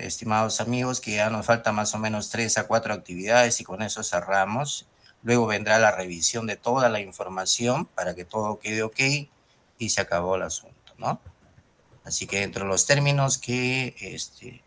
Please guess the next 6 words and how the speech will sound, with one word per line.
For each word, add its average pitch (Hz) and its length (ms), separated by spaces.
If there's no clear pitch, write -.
nuestra 131 320
universidad 120 500
se 123 120
ha 120 40
comprometido 117 720
por 85 240